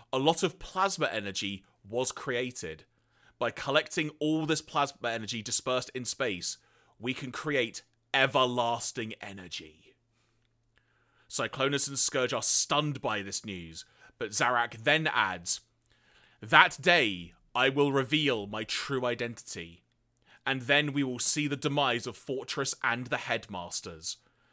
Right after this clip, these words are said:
The volcano's eruption was just part of my, of my strategy to destroy the Headmasters and Fortress. Just trust me and obey my orders, okay?" <laughs> I've gotta say,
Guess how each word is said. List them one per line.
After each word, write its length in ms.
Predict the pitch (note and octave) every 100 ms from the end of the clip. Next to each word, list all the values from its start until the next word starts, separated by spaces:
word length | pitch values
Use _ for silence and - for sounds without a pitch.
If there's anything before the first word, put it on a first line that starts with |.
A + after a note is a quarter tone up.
| - - -
The 60 |
volcano's 560 | C3+ C#3 - F3 F#3 D3+
eruption 440 | D3+ E3 C3+ C3+
was 140 | A2 G#2+
just 180 | C#3 -
part 300 | C#3 C#3 C#3+
of 80 |
my, 160 | B2+ C3+ - - _ -
of 100 | A#2
my 100 | C3+
strategy 600 | - D3 C#3+ A#2+ F#2+ F2 - - -
to 80 | B2+
destroy 500 | C#3 - - C#3+ C#3
the 80 | B2+
Headmasters 580 | C#3 A#2+ B2+ A#2+ B2+
and 140 | A2 G#2+
Fortress. 640 | B2 G2 - E2+ - - - _ _ _ _ _ -
Just 200 | A3+ -
trust 300 | F#3+ D3+ -
me 220 | F2 E2+ -
and 100 | A#2
obey 220 | B2 B2
my 140 | A2+
orders, 500 | A2+ G#2+ F2+ D#2 - -
okay?" 300 | - G2 C#3+ _ _ _ _ _ _ _ - _ _ _ -
<laughs> 100 | B2 - - - - - - G4 - - B3 G#3+ - D#3+
I've 60 | C#3+
gotta 160 | D#3
say, 240 | - C3+